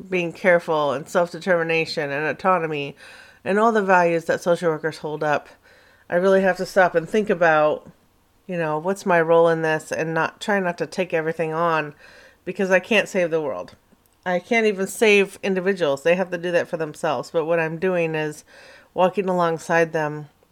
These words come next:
and in this setting, um, making sure that they have the best quality of life for as long as they have.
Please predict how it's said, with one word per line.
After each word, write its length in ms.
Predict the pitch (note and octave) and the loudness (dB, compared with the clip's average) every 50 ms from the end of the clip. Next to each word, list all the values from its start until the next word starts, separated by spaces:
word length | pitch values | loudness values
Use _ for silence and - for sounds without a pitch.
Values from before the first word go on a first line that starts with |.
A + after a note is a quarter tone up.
| _ _ _ _ _ _ _ _ _ _ _ _ _ - | _ _ _ _ _ _ _ _ _ _ _ _ _ -12
and 160 | G3 F#3+ E3 | -10 -4 -4
in 120 | E3+ F3 F3+ | -2 0 2
this 160 | F3+ F3 - | 2 2 2
setting, 500 | - - F3+ E3 D3+ D#3 D3+ C#3+ C#3+ C#3 _ _ _ - - - - _ _ _ _ - _ _ | 0 -2 0 0 2 0 -2 -2 -6 -10 _ _ _ -20 -20 -20 -20 _ _ _ _ -20 _ _
um, 380 | - E3 D#3 D#3+ D3+ D3 D#3+ F3 | -12 -10 -8 -8 -8 -8 -6 -2
making 300 | F3+ F3 E3+ - E3+ E3 | -2 -2 -2 -2 -8 -8
sure 200 | D#3+ - F#3 E3+ | -6 -2 0 0
that 160 | E3 E3 E3 | 0 2 2
they 100 | F#3 F3 | 2 2
have 180 | E3 E3+ F3 E3+ | 4 2 2 2
the 80 | F3 | 0
best 280 | E3+ F3 F3+ E3+ - - | 2 2 2 2 2 -2
quality 280 | - F#3+ F3+ F3 E3+ E3+ | 2 4 4 6 6 6
of 120 | E3+ E3 | 6 6
life 180 | E3 E3 E3 D#3+ | 6 2 2 0
for 160 | - - E3+ | 0 -2 -2
as 120 | E3 E3+ | -2 0
long 200 | E3+ E3 E3 F3 | -2 -4 -2 -2
as 100 | F3+ F3+ | -4 -2
they 120 | F#3 F3+ F3+ | -2 0 0
have. 380 | G3 G#3 G3+ E3 - - - | 0 -2 -2 -4 -6 -8 -16